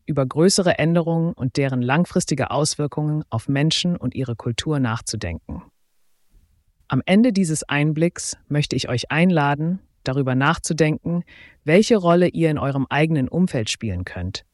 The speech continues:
wenn es um Entscheidungsträger geht, sei es politisch, persönlich oder in der Arbeit. Welche Veränderungen möchtet ihr in eurem Leben willkommen heißen und wie könnt ihr sie aktiv gestalten?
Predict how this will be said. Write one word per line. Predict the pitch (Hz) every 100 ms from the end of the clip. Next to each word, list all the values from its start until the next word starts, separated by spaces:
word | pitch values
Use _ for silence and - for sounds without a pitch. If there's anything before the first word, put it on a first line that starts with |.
| _
wenn | 147 156
es | 156
um | 151
Entscheidungsträger | 143 147 156 170 160 - - 107 92
geht, | 90 85 - - - _ _ _ -
sei | - 120
es | 107
politisch, | - 135 165 220 302 - - _ -
persönlich | 139 131 151 165 165 160 - -
oder | 156 156
in | 147
der | 143 -
Arbeit. | 139 123 80 82 - - _ _ _ _ _ _ _ -
Welche | 165 202
Veränderungen | 240 226 165 180 151 107 90 180
möchtet | - 135 - 147
ihr | 147
in | 139
eurem | - 131 135 135
Leben | 135 151 175
willkommen | 131 123 - 156 165
heißen | 165 160 - 180 175 - - _
und | - 143 135
wie | 170
könnt | 185 185 175
ihr | 156
sie | 139
aktiv | - 123 - 143 -
gestalten? | 127 - 127 107 - 160